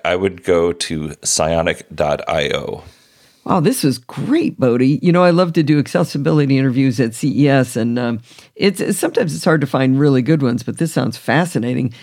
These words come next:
Speaker 2: I love it when the guy said he could break things, and, uh, what, what was it he said? He, he could tie his shoe.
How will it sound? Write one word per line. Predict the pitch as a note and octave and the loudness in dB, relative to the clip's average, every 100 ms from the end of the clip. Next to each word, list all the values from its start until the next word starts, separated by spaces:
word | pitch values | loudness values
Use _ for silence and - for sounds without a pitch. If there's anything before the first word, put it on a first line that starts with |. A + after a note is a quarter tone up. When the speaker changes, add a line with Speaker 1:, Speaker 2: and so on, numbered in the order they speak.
| - _ | -20 _
Speaker 2:
I | - | 0
love | F#3 F#3+ | 2 2
it | - | 2
when | D3 | 2
the | C#3+ | 2
guy | C3+ C3+ | 2 2
said | C#3 C#3 C3 | 2 2 0
he | |
could | A#2+ A2+ G#2+ | 0 -4 0
break | C3 C3+ - | 2 2 0
things, | C#3+ C3+ C3 C3 | 2 2 2 0
and, | A#2 A#2 | 0 0
uh, | A#2 A2 - | -2 -4 -8
what, | G#3 - | -10 -10
what | B3 - | -12 -10
was | A3+ | -8
it | A#3 | -6
he | G3 | -6
said? | E3 F3+ D#3+ | -6 -4 0
He, | D3 C3+ - - | 0 -2 -10 -16
he | - D3+ | -6 -2
could | D#3+ | -2
tie | - D4+ | -2 0
his | D4 D#3 | 2 2
shoe. | - - - D4 - - | -2 -4 2 4 2 -2